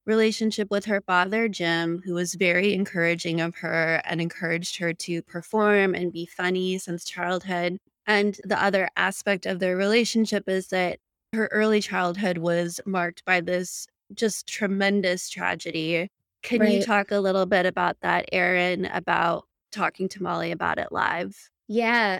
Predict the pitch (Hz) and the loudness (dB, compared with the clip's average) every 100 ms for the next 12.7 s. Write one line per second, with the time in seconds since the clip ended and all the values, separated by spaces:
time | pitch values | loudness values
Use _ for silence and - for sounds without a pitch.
0 | - 208 220 196 226 - 220 220 220 208 | -2 0 2 2 0 0 0 4 4 4
1 | 185 - 196 185 180 185 - 175 185 - | 2 0 -2 0 -2 -4 -4 -4 -4 -2
2 | 185 185 180 - _ - 196 202 196 190 | 0 0 -2 -6 _ -12 -2 4 6 6
3 | 180 - _ - 202 208 - - 226 214 | 0 -12 _ -10 -2 -2 -2 4 8 8
4 | 220 214 196 190 185 185 202 196 190 190 | 6 2 2 2 0 -2 0 2 4 4
5 | 175 185 208 180 175 175 175 170 180 - | 2 2 0 0 2 2 2 2 0 -6
6 | - 160 160 156 - 180 175 - 180 175 | -2 2 4 4 2 -2 -2 -2 -4 -2
7 | 175 190 - - 165 - - - 160 - | -4 -4 -6 -6 -6 -6 -6 -4 -4 -4
8 | 175 - - - 185 - _ - - 196 | -4 -2 -2 -2 -4 -6 _ -8 2 2
9 | 190 139 - 202 202 190 170 156 - 175 | 4 2 2 2 2 0 -2 -4 -6 -8
10 | - 147 160 - - _ _ - 214 208 | -4 -2 -2 -4 -14 _ _ -6 0 2
11 | 196 196 202 185 185 180 190 - 185 175 | 4 4 6 6 4 0 -2 2 2 4
12 | 170 202 170 170 170 160 | 2 0 0 0 -2 -4